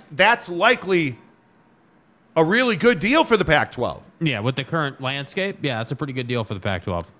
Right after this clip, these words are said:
Speaker 1: And our sources have also told us for months and months and months it would take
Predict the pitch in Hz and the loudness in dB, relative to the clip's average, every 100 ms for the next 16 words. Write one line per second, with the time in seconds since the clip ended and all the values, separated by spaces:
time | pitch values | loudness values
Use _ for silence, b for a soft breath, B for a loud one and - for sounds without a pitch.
0 | _ 185 202 208 196 240 233 233 180 180 | _ 0 4 4 4 4 4 2 0 4
1 | 202 247 247 214 202 196 175 156 185 175 | 4 4 2 2 2 2 2 2 0 0
2 | 175 - 170 160 - 147 240 254 - 196 | 0 0 0 0 0 -2 -2 -2 -4 -6
3 | 175 - 170 139 - | -6 0 0 0 -6